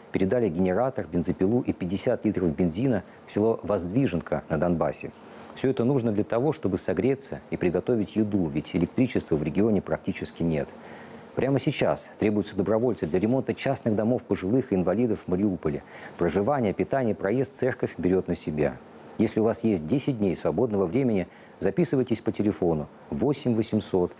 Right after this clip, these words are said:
семьдесят семьдесят два два два. Где еще можно помочь? Очень нужны пожертвования для поддержки пострадавших.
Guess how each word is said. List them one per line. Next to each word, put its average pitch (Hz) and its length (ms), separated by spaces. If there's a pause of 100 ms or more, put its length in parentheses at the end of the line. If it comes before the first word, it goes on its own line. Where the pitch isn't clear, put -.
(160)
семьдесят 127 640 (200)
семьдесят 110 640 (240)
два 82 300
два 80 220
два. 64 280 (680)
Где - 160
еще 147 300 (120)
можно 110 300
помочь? 101 420 (260)
Очень 117 240
нужны 123 260
пожертвования 101 760
для 73 120
поддержки 95 440
пострадавших. 87 680